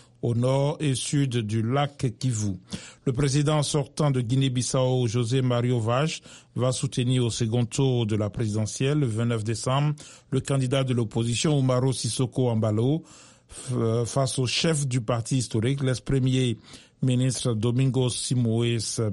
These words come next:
Pérez. L'ancien premier ministre Embalo était arrivé deuxième au premier tour le vingt-quatre novembre avec vingt-sept virgule soixante-cinq pour cent des voix, contre quarante virgule treize pour cent pour monsieur Pereira, candidat du Parti africain pour l'indépendance de la Guinée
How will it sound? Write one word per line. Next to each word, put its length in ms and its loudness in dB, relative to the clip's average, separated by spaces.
Pérez. 380 0
L'ancien 320 0
premier 280 2
ministre 360 2
Embalo 420 2
était 240 -2
arrivé 300 2
deuxième 440 2
au 60 0
premier 300 0
tour 340 2
le 80 2
vingt-quatre 400 -2
novembre 320 0
avec 320 -2
vingt-sept 420 0
virgule 320 2
soixante-cinq 640 0
pour 200 -2
cent 160 0
des 100 2
voix, 340 0
contre 220 0
quarante 400 2
virgule 340 2
treize 260 0
pour 200 -2
cent 160 0
pour 300 0
monsieur 320 0
Pereira, 540 0
candidat 380 0
du 100 -4
Parti 320 -2
africain 400 -2
pour 160 -2
l'indépendance 580 0
de 80 -2
la 100 0
Guinée 440 0